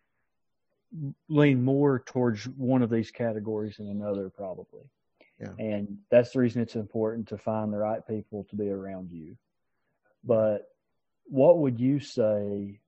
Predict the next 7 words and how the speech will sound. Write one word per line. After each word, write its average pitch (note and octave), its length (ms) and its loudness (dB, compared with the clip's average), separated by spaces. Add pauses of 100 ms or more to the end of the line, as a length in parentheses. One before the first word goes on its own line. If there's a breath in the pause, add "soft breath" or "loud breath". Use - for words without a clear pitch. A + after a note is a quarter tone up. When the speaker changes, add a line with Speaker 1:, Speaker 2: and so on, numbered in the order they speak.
Speaker 1:
would A2 240 -2
be, G#2 500 -2
I - 960 -18
mean, A#2 100 2
if A2 120 -4
I'm, C#3+ 240 2
if, A#2 360 -2